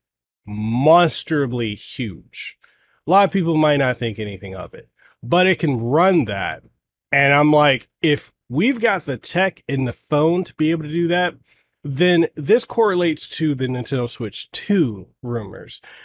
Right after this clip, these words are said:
and that it's going to be a substantial upgrade over the current Nintendo Switch, and it will allow us to do more,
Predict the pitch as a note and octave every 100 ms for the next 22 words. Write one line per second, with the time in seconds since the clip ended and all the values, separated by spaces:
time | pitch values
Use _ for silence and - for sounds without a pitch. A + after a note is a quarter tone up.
0 | - - D#3+ D#3+ D#3 D3 C3+ A#2+ _ _
1 | _ _ _ _ _ _ _ _ - -
2 | _ - F3 - C#3 D#3+ F#3 F3 D3+ B2+
3 | B2 A#2+ A2 G#2 - B2+ - - - C#3+
4 | C3 - A#2+ C3 B2+ - A2 G#2 - B2
5 | A2+ A2 G#2 G#2 - A2+ G#2+ G#2 - G2
6 | F2 - G#2 E2 - - G2+ G2+ G#2 -
7 | B2 B2 A#2+ A#2+ B2 A2+ A#2+ C3+ C3+ A#2
8 | A2 - - A2+ G2+ F#2+ A#2 A2 G2+ G2
9 | _ _ _ _ _ G#2 A2 C#3 D#3 E3
10 | D#3 D3+